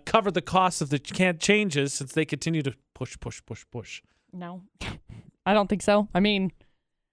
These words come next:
Speaker 2: I get, like, wanting to go on vacation, but, like, I feel like people at this point know that, I don't know, covid may or may not be a thing. <laughs> So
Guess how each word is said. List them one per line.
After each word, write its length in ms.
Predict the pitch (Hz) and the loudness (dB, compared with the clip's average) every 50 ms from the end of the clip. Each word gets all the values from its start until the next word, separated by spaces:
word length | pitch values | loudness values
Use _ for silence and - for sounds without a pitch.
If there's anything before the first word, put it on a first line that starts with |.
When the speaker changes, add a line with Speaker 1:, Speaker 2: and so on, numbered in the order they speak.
| _ _ _ _ - | _ _ _ _ 4
Speaker 2:
I 120 | 262 302 | 4 6
get, 240 | 302 294 311 302 233 | 6 6 6 6 6
like, 180 | 254 233 208 - | 6 4 4 6
wanting 240 | 202 214 220 233 226 | 4 4 4 4 2
to 60 | 214 | 2
go 80 | 202 226 | 2 4
on 140 | 220 208 190 | 4 4 2
vacation, 640 | 190 185 - 226 233 254 - - 208 196 196 196 185 | 0 0 0 0 2 2 2 2 4 4 6 6 4
but, 140 | 175 170 | 4 2
like, 360 | 170 160 160 160 156 - - - _ _ _ _ _ _ _ _ _ _ _ _ _ _ _ - | 2 2 2 2 0 -2 -8 -18 _ _ _ _ _ _ _ _ _ _ _ _ _ _ _ -2
I 60 | - | 0
feel 200 | - 220 233 220 | 4 4 6 6
like 220 | 208 202 190 180 - - - _ _ _ _ _ _ _ _ _ _ | 8 6 6 4 0 -8 -20 _ _ _ _ _ _ _ _ _ _
people 840 | - - 220 208 - 208 196 190 185 185 185 180 180 180 180 175 - - _ - | -2 0 0 2 4 6 8 8 8 8 8 8 8 8 8 6 4 2 _ 0
at 120 | 185 - | 4 4
this 180 | 196 214 - - | 4 4 4 6
point 520 | - 330 339 359 359 349 349 339 - - | 6 6 6 8 6 6 4 2 2 2
know 460 | - 220 214 208 208 202 202 202 202 202 | 2 2 4 4 4 4 4 4 4 4
that, 280 | 190 196 190 185 180 - _ _ _ _ _ _ _ _ _ _ _ _ _ _ _ | 4 4 4 4 2 0 _ _ _ _ _ _ _ _ _ _ _ _ _ _ _
I 40 | - | -6
don't 80 | 233 175 | -6 -4
know, 80 | 143 - | -6 -4
covid 320 | - 226 202 175 185 170 | 0 0 0 0 0 -2
may 140 | 175 139 120 | -2 -2 -2
or 60 | 113 | -4
may 120 | - 139 | -4 -6
not 140 | 123 - - | -6 -8 -12
be 100 | - - - | -14 -18 -14
a 40 | |
thing. 300 | _ - 135 139 240 233 214 - | _ -6 -4 -4 -2 -4 -4 -6
<laughs> 60 | - | -6
So 340 | - - - - 123 135 - | -4 -4 0 2 2 2 2